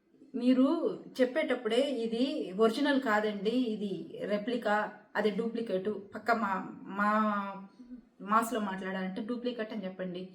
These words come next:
ఇష్టమైతే తీసుకుంటారు, లేకపోతే లేదు. దీన్ని రెండు మూడు వేలు పెట్టుకునేంత లేదు అసలు. చాలా చీప్ క్వాలిటీ. ఈ విధంగా మీరు మోసం చేసి వేరే వా-, వేరే వాళ్ళని మోసం చేస్తే మీకేమొస్తుంది?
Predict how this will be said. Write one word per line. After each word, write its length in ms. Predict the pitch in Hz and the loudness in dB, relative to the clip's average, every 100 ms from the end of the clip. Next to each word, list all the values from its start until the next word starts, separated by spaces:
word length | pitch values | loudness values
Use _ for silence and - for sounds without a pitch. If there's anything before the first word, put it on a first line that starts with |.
| - _ | -20 _
ఇష్టమైతే 380 | 185 196 190 208 | -8 -6 -4 -2
తీసుకుంటారు, 520 | 277 302 320 339 359 | -2 -2 0 2 2
లేకపోతే 400 | 320 240 226 226 | 2 0 -2 -4
లేదు. 220 | 208 190 | -4 -2
దీన్ని 340 | 202 240 254 254 | 0 8 10 10
రెండు 340 | 247 247 247 | 6 2 2
మూడు 180 | 247 247 | 4 4
వేలు 320 | 226 262 277 | 6 4 4
పెట్టుకునేంత 640 | 254 226 240 226 220 214 214 214 214 - - | -2 -4 -2 0 0 -2 0 -2 -4 -12 2
లేదు 220 | 220 254 | 6 6
అసలు. 260 | 233 175 165 - - _ _ _ _ - | 4 -2 -8 -12 -20 _ _ _ _ 0
చాలా 240 | 202 208 - | 4 2 4
చీప్ 260 | 254 277 - | 4 4 0
క్వాలిటీ. 460 | 240 185 185 175 - - _ _ _ 226 | 0 2 -2 -8 -10 -20 _ _ _ -10
ఈ 80 | |
విధంగా 640 | 233 240 269 302 226 240 233 | -2 4 4 6 4 2 2
మీరు 200 | 220 220 | 4 4
మోసం 360 | 220 240 269 254 | 2 -2 4 4
చేసి 360 | 214 208 220 | 4 0 -2
వేరే 300 | 214 226 262 | 4 4 4
వా-, 280 | 254 226 190 | 2 2 2
వేరే 220 | 220 247 | 4 4
వాళ్ళని 340 | 254 240 214 208 | 4 4 2 0
మోసం 340 | 208 214 214 | -2 -2 -4
చేస్తే 160 | 202 214 | -4 -4
మీకేమొస్తుంది? 840 | 214 220 233 254 - 180 175 180 | 0 2 4 2 0 -8 -8 -10